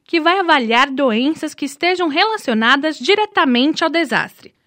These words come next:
como a contaminação por metais pesados e leptospirose. De acordo com o Ministério,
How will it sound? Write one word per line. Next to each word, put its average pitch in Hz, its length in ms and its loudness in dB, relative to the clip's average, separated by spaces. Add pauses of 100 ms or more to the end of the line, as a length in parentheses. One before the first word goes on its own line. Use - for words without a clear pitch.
(120)
como 311 200 0
a 349 40 0
contaminação 311 840 -2
por 262 100 -4
metais 196 340 -4
pesados 254 680 0
e - 40 -10
leptospirose. 311 920 -4 (280)
De 202 120 -4
acordo 208 320 -4
com 226 100 -2
o - 20 2
Ministério, 254 600 -2